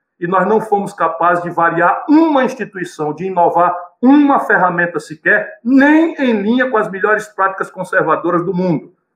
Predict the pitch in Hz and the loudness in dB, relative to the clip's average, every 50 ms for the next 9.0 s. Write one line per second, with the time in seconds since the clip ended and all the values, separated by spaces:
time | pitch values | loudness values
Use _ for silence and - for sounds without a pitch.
0 | _ - - 226 214 208 - - - - - - 208 226 214 - - 208 180 175 | _ -2 0 0 2 2 0 -4 -4 -4 2 4 4 4 4 2 -2 -2 -2 -2
1 | 156 180 214 220 208 180 160 196 202 202 220 226 214 - - - - - _ _ | 0 0 0 0 0 0 0 2 2 4 2 2 0 0 -4 -8 -12 -14 _ _
2 | _ _ _ - 156 160 190 170 175 190 185 - 196 185 180 175 175 - 180 196 | _ _ _ -12 -4 0 0 0 0 -2 -2 -2 -2 0 0 -2 -2 0 0 0
3 | 196 190 165 190 180 180 180 170 - 175 185 185 160 - 185 - - 170 160 165 | 0 0 -2 -4 0 0 0 -2 -2 -4 -8 -8 -8 -10 -12 -12 -10 -6 0 2
4 | 180 180 - - - - - _ _ _ _ _ _ - 202 220 214 - 226 226 | 4 4 4 2 -2 -6 -16 _ _ _ _ _ _ -4 -2 -2 -2 2 4 4
5 | 233 226 226 226 214 - 208 208 214 240 - 175 170 202 - 175 202 180 196 175 | 4 4 2 0 0 0 0 0 0 0 0 -2 -8 -8 -6 -6 -8 -8 -2 0
6 | 202 202 202 156 180 190 - 202 196 170 185 185 185 185 196 196 185 156 156 185 | 0 0 0 -2 -8 -8 -4 -2 -2 0 2 0 2 4 4 4 2 2 0 -4
7 | 185 - 202 196 - 190 208 208 208 208 202 196 185 185 190 190 180 - 185 - | -2 0 0 0 2 2 0 0 0 -2 -6 -6 -6 -10 -10 -10 -6 -4 -6 -4
8 | - 180 175 175 190 175 175 180 185 180 175 190 185 - 180 185 196 208 - - | -2 -2 -2 -2 -2 -4 -2 -4 -4 -6 -4 -2 -2 0 2 2 2 2 0 -2